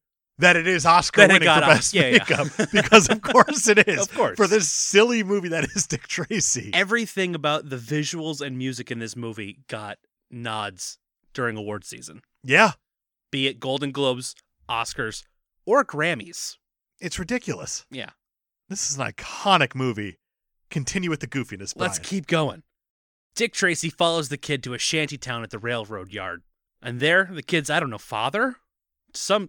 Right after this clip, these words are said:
Speaker 2: some
Speaker 1: I don't know what he is.
Speaker 2: guardian.
Speaker 1: Sure.
Speaker 2: He's like, "I got you this watch."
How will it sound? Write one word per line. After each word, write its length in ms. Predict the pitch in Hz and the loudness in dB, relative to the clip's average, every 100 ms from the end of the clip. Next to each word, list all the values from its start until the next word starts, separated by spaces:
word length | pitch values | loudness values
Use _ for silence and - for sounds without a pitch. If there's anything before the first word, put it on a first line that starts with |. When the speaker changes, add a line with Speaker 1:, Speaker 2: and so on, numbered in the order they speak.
| - | -14
Speaker 2:
some 340 | - 170 131 110 _ | -10 -6 -6 -6 _
Speaker 1:
I 160 | 139 170 | 6 6
don't 120 | 156 | 6
know 120 | 110 | -2
what 200 | 110 139 | 0 0
he 100 | 120 | 0
is. 180 | 110 98 | -6 -4
Speaker 2:
guardian. 600 | 165 147 139 127 127 143 - | -2 0 0 -2 -4 -6 -8
Speaker 1:
Sure. 320 | - 139 113 | -4 -2 -2
Speaker 2:
He's 140 | 175 147 | -4 -2
like, 180 | 135 - - - | -2 -4 -20 -10
"I 100 | 147 | -6
got 240 | 160 170 170 | -2 -2 -2
you 60 | |
this 220 | 156 143 | -6 -6
watch." 500 | 147 185 143 - - | 0 2 2 0 -8